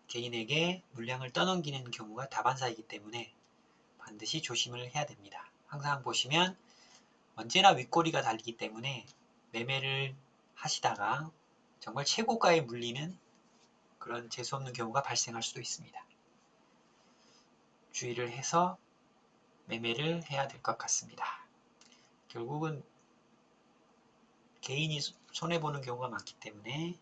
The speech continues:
기관과 외국인이 맨 꼭대기에 물리는 경우는 거의 없는 것 같습니다.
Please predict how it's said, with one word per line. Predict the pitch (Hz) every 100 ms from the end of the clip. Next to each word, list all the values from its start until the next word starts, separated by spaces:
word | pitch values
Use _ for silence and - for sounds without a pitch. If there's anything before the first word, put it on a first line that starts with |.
| _
기관과 | - 117 127 127 135
외국인이 | 120 113 113 117 123 156 180 _ _ _ _ - - _ _ _ _ - _ _ _ _ _ _ _ _ _ _ _ _ _ _ _
맨 | 117 117 143 - _
꼭대기에 | - - 226 208 185
물리는 | 139 127 131 135
경우는 | - 113 113 151 185 - _ _ _ _ _ _ _ _ - _ _ _ _ _ _ _
거의 | 113 127
없는 | 120 113
것 | 117 -
같습니다. | - - - -